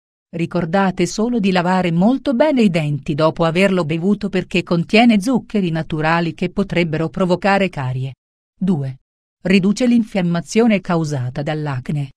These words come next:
Il succo di guava possiede proprietà antinfiammatorie ed antisettiche che aiutano il processo di guarigione in casi gravi di acne. Per ottenere risultati migliori, applicatelo direttamente sulla pelle con acne e rimuovetelo una volta asciutto.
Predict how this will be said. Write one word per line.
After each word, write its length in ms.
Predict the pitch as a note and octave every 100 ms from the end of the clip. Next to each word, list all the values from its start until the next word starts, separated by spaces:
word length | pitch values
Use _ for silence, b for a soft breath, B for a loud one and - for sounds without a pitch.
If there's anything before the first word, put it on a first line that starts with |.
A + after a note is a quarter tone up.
| _
Il 200 | A#3+ A#3
succo 360 | - F#3+ -
di 160 | E3 D3+
guava 320 | E3 F3 E3+
possiede 560 | D#3+ E3 - G3 E3 D#3+
proprietà 480 | F3+ F3+ F#3+ F#3 D#3+
antinfiammatorie 1000 | D3 E3 F3+ - E3+ E3 D#3 F#3+ F#3+
ed 80 | E3+
antisettiche 840 | E3+ E3+ G#3 - B3 B3+ - G#3+ F3
che 100 | E3+
aiutano 480 | E3 G#3 G#3+ A#3 G#3
il 100 | F#3+
processo 580 | - - G#3 G#3+ -
di 120 | G3+ F3+
guarigione 640 | F3+ E3 D#3 C#3 G3+ G#3
in 100 | F3
casi 320 | - E3+ D#3
gravi 380 | D3+ F3 G#3 G3
di 160 | D#3 E3
acne. 380 | E3+ D#3+ C#3+ C3 _ _ _ _
Per 220 | G3 F#3+
ottenere 460 | F#3+ G#3 A3 A#3+ B3
risultati 640 | A3 A#3 A3 G#3+ A3 A3+
migliori, 580 | F3 F3 D#3+ D3 C3+ C3+ - _
applicatelo 680 | F3+ F3+ D#3 - F3 G3+ F#3+
direttamente 840 | E3+ A3 G#3 G3 E3+ F#3+ F#3+ F#3+
sulla 280 | F3 F3 D#3
pelle 420 | D#3 G#3 B3+ G#3+
con 200 | G3+ D3+
acne 360 | D#3+ E3+ - F3
e 20 |
rimuovetelo 680 | F#3+ G3 F#3+ E3+ F#3 G#3+ G#3+
una 200 | G3 F3
volta 380 | F3+ G#3+ G#3+ E3+
asciutto. 640 | - - C3 B2 - C#3